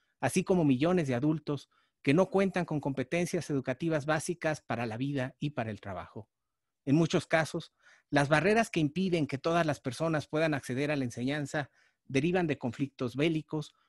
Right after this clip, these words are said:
o de complicadas condiciones sociales, políticas y económicas que impiden a las naciones contar con la infraestructura mínima necesaria para hacer efectivo el derecho a la educación.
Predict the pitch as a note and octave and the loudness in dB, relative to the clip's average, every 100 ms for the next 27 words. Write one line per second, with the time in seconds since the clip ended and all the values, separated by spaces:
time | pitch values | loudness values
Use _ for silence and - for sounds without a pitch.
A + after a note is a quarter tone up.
0 | _ D3+ D3 - C#3+ C#3+ - F#3 F#3+ - | _ 0 2 2 0 0 0 2 2 2
1 | D3 B2+ - D#3 D3 A#2+ D3+ D3+ D#3 D3+ | 0 0 0 -2 -2 -2 0 2 2 -2
2 | - C#3 D#3+ D#3+ - C3 C3 B2 C3+ F3+ | -4 -4 -2 -4 -8 -8 -8 -4 0 0
3 | F3 - D3+ - _ _ _ - C#3+ F#3 | -2 -2 -4 -4 _ _ _ 2 2 2
4 | G#3 F3+ D3+ B2+ B2 A#2+ - D#3+ D#3 - | 2 2 2 0 -2 -4 -2 0 0 -2
5 | D#3+ D3 E3 E3 D#3 D3 C#3+ A#2+ - B2+ | -2 0 0 -2 -2 -2 -4 -6 -8 -12
6 | - E3+ D#3 C3+ E3+ F3 D3+ C3 A#2 A2+ | -4 -2 0 0 0 0 0 -2 -4 -6
7 | C#3+ C#3 C#3 B2+ - _ _ C#3 C3 - | -4 -2 -2 -4 -8 _ _ -2 0 0
8 | D#3+ C#3+ C3 - F3 C#3 A#2 A#2 A2+ A2+ | -2 -2 -6 -2 0 0 -2 -4 -4 -6
9 | G#2+ G2+ - - G2 G#2 | -6 -8 -12 -14 -14 -16